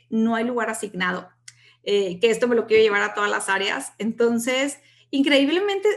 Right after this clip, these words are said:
los seres humanos somos de usos y costumbres. Llegamos y nos instalamos al mismo lugar en el que me instalé ayer o antier, pero no hay lugares asignados. ¿Esto qué quiere decir? Que el día que yo no estoy en la oficina,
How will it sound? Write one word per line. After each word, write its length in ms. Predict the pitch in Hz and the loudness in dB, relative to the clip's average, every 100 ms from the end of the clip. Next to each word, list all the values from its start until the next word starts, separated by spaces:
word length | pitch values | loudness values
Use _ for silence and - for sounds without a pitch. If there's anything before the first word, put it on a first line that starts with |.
| - | -4
los 180 | - 262 | -8 -6
seres 240 | - 330 392 | -4 -4 -2
humanos 220 | 339 359 | -4 -6
somos 240 | 370 370 | -6 -4
de 60 | 339 | -2
usos 260 | 294 349 | -2 -2
y 80 | 370 | -2
costumbres. 800 | - 240 - 285 330 240 175 - | -2 -4 -2 -2 -2 -4 -4 -8
Llegamos 560 | 214 277 277 277 320 427 | 0 4 6 4 2 0
y 60 | 453 | 0
nos 160 | 339 | 2
instalamos 640 | 311 277 233 233 294 403 415 | 2 2 2 2 0 -2 0
al 200 | 285 269 | 2 4
mismo 340 | 269 269 320 | 2 2 -2
lugar 360 | 320 233 233 277 | -2 0 2 2
en 80 | |
el 140 | 294 294 | 0 0
que 80 | 233 | -2
me 100 | 220 | -2
instalé 340 | 220 214 214 | -2 0 2
ayer 280 | 254 262 254 | 2 0 0
o 60 | |
antier, 420 | 254 240 254 190 - _ _ | 0 0 -2 -2 -6 _ _
pero 160 | - 240 | -2 0
no 80 | 254 | 2
hay 80 | |
lugares 380 | 269 277 254 254 | 0 0 -2 -4
asignados. 640 | 247 269 254 277 233 - - | -8 -6 0 2 2 -4 -8
¿Esto 240 | 247 320 | -8 -6
qué 160 | 302 277 | -8 -8
quiere 220 | 294 294 | -6 -4
decir? 480 | 285 277 302 285 - _ _ - | -2 -2 -4 -6 -10 _ _ -2
Que 100 | 247 | 0
el 100 | 247 | 2
día 240 | 311 403 | 2 0
que 140 | 359 | -2
yo 180 | 220 277 | -2 -2
no 80 | 339 | -4
estoy 280 | 339 262 247 | -6 -6 0
en 120 | 285 | 2
la 60 | 254 | 0
oficina, 680 | 185 175 220 214 220 277 | -4 -8 -6 -4 -4 -6